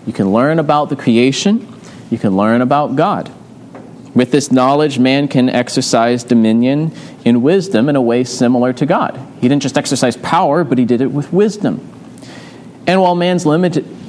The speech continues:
while man's knowledge is limited, it's made sufficiently like God's that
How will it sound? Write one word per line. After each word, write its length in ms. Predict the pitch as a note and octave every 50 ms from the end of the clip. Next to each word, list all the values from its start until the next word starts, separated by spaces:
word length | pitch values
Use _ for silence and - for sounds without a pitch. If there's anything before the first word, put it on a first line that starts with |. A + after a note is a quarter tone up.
| - - - - -
while 180 | C3+ C3 C3 B2
man's 440 | B2+ C3+ D3 D3 C#3 C3+ - -
knowledge 560 | - A#2 C3 C#3+ E3 F3 E3+ D#3+ D3 - - - - - -
is 260 | G#2 G2 F#2+ - - - - - -
limited, 580 | - F3 C4 D#4 B3 - A2+ A2+ D#3+ G#3 - - - - - - - - - - - - - - - - - - - - - - - -
it's 160 | B2 - -
made 280 | D#3 E3 F#3+ G#3+ G#3+ G#3
sufficiently 680 | - - - - - G3 F3+ - F#3+ E3 E3 E3 D#3+
like 260 | D3+ C#3+ E3 G3 G3+ F3+
God's 380 | E3 D3+ D3 D#3+ D#3+ D#3+ -
that 120 | - -